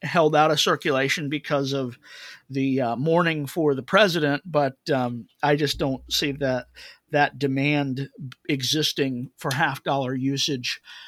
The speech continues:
even if the national park design had, designs had appeared on them. So anyway,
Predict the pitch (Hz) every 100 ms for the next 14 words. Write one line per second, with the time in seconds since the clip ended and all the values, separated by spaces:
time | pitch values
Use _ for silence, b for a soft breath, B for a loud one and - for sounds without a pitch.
0 | B B 233 156 143 139 135 - 131 131
1 | 131 - 165 127 127 _ 160 131 _ 147
2 | 127 131 120 127 139 117 113 _ _ -
3 | 156 139 165 175 143 139 170 127 127 165
4 | 147 113 120 117 135 - 156 120 B B
5 | B - 240 180 143 139